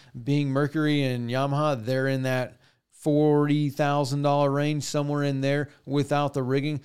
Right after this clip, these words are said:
So my assumption would be that Honda's gonna be right in there with it.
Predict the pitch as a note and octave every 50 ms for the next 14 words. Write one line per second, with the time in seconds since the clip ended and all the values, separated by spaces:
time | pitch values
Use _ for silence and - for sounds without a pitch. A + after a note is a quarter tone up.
0 | - _ - - - D#3+ D#3 D#3 D#3 D3+ C3+ B2+ C3+ C#3+ D3+ D3 C3+ B2 - D3
1 | D3 C#3+ A#2 C#3 C#3+ C#3 C3 B2+ A2+ A#2 C#3 D3 D3+ D3+ - - - - C#3 C#3
2 | B2 A2 C3+ C#3+ D3 C#3+ C#3+ C3 A#2+ D3 C#3+ C#3 C3 C3 B2+ A#2 A2 B2 C3 C3+
3 | C3+ C3+ C3+ B2+ B2 A#2 A2+ B2+ C#3+ D3+ D#3+ F3+ E3+ C#3